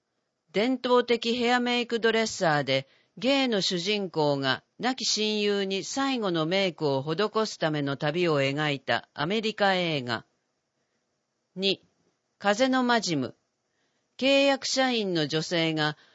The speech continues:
沖縄県産のサトウキビを使った純国産ラム酒を作り上げ、社長へと駆け上がった実話をもとにした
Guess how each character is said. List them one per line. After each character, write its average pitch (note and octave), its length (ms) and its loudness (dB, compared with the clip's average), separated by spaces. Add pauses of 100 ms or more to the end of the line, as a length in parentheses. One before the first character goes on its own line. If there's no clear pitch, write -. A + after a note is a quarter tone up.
(160)
沖 G#3 220 0
縄 C4 280 4
県 A#3+ 280 0
産 A3+ 300 2
の A3 120 0
サ A#3 200 0
ト C#4+ 180 6
ウ B3 80 4
キ G3+ 100 -2
ビ D#3+ 180 0
を C#3+ 100 2
使 - 280 -2
っ D3 80 0
た - 320 0 (100)
純 A3+ 360 0
国 D#3+ 220 -4
産 A#3+ 360 0
ラ A#3 120 4
ム A3+ 120 0
酒 F#3+ 160 0
を C#3+ 160 2
作 - 280 -4
り F#3+ 180 2
上 F#3 120 2
げ、 C#3+ 220 0 (380)
社 G#3 220 0
長 C#4 340 6
へ C4 100 6
と F#3 200 2
駆 A3 320 0
け A3 40 4
上 G#3+ 120 2
が G#3+ 100 2
っ G#3 180 -4
た C#3 200 2
実 E3 320 -2
話 A#3+ 180 6
を A#3 60 2
も A3+ 160 0
と A3+ 120 0
に F3 180 0
し - 120 -4
た C3 240 0